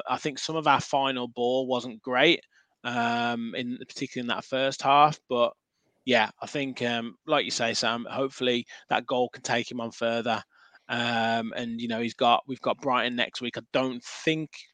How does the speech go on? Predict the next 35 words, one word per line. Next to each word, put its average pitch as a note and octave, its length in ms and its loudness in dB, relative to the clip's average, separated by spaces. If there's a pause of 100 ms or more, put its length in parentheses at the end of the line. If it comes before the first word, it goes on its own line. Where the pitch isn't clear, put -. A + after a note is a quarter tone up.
(140)
he'll D#3 180 2
play D#3 320 6
against D3+ 280 4
Everton D3+ 320 0
on D3+ 140 0
Wednesday D#3 460 4
night. E3 380 2
He'll, A#2 160 -2
I'm A#2 140 -2
sure C3 200 -4
he'll A#2 120 -2
want B2+ 300 -4
to, A#2+ 160 -6
but A2+ 100 -8
I - 80 -8
think B2+ 220 -8
he'll B2 100 -10
probably A#2 280 -10
play B2 300 -4
Duran C3 420 2
against C#3 320 0
Everton. C#3+ 440 -2
But A2+ 220 -4
I - 40 -12
think A#2+ 240 -8
certainly B2 300 -2
against A#2+ 280 -6
Brighton, A#2 400 0 (640)
back C#3 180 4
at B2+ 60 4
Villa B2 200 2
Park, A#2 360 -2
let's - 180 -4
get A#2+ 180 2
him, A2+ 200 -6